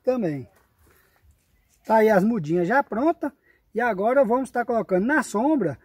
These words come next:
com bastante claridade solar e não pode deixar no sol direto, porque senão ela vai desidratar também e vai morrer as suas estaquias. Então você deixa ela aí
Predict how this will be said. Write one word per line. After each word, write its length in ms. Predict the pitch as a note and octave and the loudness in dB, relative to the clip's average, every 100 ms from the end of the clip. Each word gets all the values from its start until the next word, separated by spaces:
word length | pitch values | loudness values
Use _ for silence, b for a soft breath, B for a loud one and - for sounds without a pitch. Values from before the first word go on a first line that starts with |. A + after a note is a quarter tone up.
| b b | b b
com 120 | - | -4
bastante 460 | B3 B3 - B3 A3+ | -2 -2 -2 -6 -4
claridade 580 | - G#3 G#3 E3+ E3 E3+ | -2 -2 0 0 0 -2
solar 500 | C4 C4 A3 C4 C#4+ b b b | -2 0 0 -2 -4 b b b
e 60 | F#3 | -2
não 180 | C4 | -2
pode 260 | C#4+ A#3+ B3 | 0 -2 2
deixar 260 | C4 - B3 | 0 0 -2
no 120 | C4 | -2
sol 220 | - A3+ | -2 0
direto, 460 | B3+ C4 G3+ F3 - | 0 0 0 0 -4
porque 300 | A#3+ A#3+ B3 | -8 -2 -2
senão 220 | - G#3 | 0 -2
ela 180 | A#3+ A#3+ | 0 0
vai 180 | G3+ A3+ | 0 -2
desidratar 600 | G3+ A#3 A3 A#3 G#3+ G#3 | -4 -8 -4 -4 -2 -4
também 420 | G#3+ F3+ G#3+ C#4+ - _ - | -2 -2 -2 -4 -6 _ -6
e 80 | F#3+ | -2
vai 160 | G#3 | 0
morrer 420 | A#3+ C#4+ F3 G3+ B3+ | 0 0 2 2 0
as 140 | G#3 | 0
suas 220 | - A#3 | -2 -4
estaquias. 720 | A#3+ - C#4+ - F#3 D#3+ A#2 _ b b | -4 -4 -4 -2 0 0 -2 _ b b
Então 240 | D#3 G3+ G#3 | -6 -4 -2
você 260 | A#3+ A#3 | 0 0
deixa 380 | F3+ F#3+ A3 G3+ | 0 0 0 2
ela 240 | F#3+ G3 | 2 4
aí 260 | F#3 G3 A#3 | 4 4 0